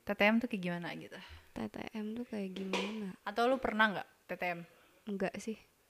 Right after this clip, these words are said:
Speaker 1: Kenapa tuh?
Speaker 2: Nggak mau gue.
Speaker 1: Karena lu mau yang serius-serius aja, yang jelas-jelas
Speaker 2: Iya,
Speaker 1: aja ya?
Speaker 2: karena, eh,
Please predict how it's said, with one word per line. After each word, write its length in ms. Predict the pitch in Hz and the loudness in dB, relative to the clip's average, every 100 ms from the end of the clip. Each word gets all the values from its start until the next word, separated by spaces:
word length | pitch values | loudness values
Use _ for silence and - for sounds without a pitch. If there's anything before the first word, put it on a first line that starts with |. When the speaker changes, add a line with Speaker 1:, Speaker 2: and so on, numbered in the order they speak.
| _ _ _ _ _ _ - - - - - - - | _ _ _ _ _ _ -18 -12 -6 -6 -6 -12 -6
Speaker 1:
Kenapa 320 | - 190 185 | 2 4 4
tuh? 140 | 196 196 - - | 0 -6 -12 -4
Speaker 2:
Nggak 180 | 226 208 | 2 2
mau 180 | 190 233 | 2 0
gue. 280 | 220 202 196 | 0 -2 -2
Speaker 1:
Karena 240 | - 196 190 | -2 2 4
lu 100 | 202 | 4
mau 160 | 214 | 4
yang 180 | 214 220 | 4 4
serius-serius 440 | 208 180 180 175 | 4 2 0 0
aja, 100 | 175 | 2
yang 160 | 190 190 | 4 4
jelas-jelas 320 | 175 175 175 | 2 2 4
Speaker 2:
Iya, 80 | 226 | 4
Speaker 1:
aja 160 | 190 180 | 4 2
ya? 100 | 170 165 | 0 -4
Speaker 2:
karena, 360 | - 220 233 277 269 - _ _ _ | -4 -2 0 -2 -4 -10 _ _ _
eh, 340 | 214 208 202 | -6 -4 -4